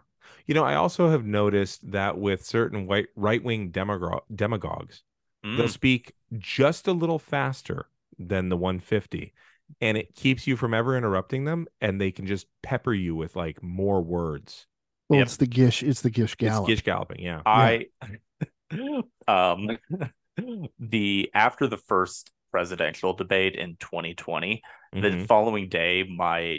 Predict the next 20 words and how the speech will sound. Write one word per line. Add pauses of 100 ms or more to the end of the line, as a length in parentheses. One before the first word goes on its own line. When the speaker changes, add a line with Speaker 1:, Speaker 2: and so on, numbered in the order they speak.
Speaker 2:
department
head
asked
if
I
would
like
to
teach, (160)
uh, (100)
argumentation
and
debate. (480)
And
I
Speaker 1:
Mm.
Speaker 2:
literally
looked
at
that,